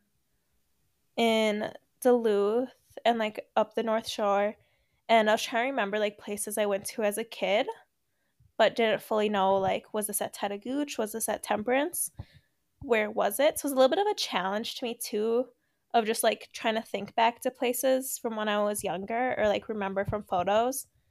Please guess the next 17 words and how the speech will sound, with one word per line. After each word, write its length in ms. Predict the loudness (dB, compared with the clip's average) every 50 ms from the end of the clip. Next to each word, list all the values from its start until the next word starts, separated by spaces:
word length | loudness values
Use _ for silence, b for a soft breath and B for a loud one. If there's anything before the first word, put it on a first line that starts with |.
| -20 -16 _
and 120 | -6 -6 -2
try 160 | 4 4 4
to 80 | 4 4
find 320 | 2 0 0 0 2 2
them, 200 | 2 2 2 -2 -6 _ _ _ _ _ _ _ _ _ _ _ _ _ _ _ _ _ _ _ -14 -14 -14 -6 0
which 160 | 0 2 2
was 140 | 4 2 2
super 240 | 2 2 0 -2 4
fun. 380 | 6 4 4 4 2 -4 -10 B B B B B B -4
It 60 | -2
was 160 | -4 -4 -4
quite 240 | -2 -2 -2 -2 -2
the 60 | -6
challenge. 760 | -6 -4 -2 0 0 0 0 -2 -4 -6 -8 -8 -8 -10 -10 -6 -4
And 160 | -2 2 4
then 400 | 4 4 6 4 2 2 0 -4 -6 -8 _ _ B B B B B B B B
eventually, 840 | -2 2 2 2 2 0 0 0 2 2 2 2 2 2 0 0 B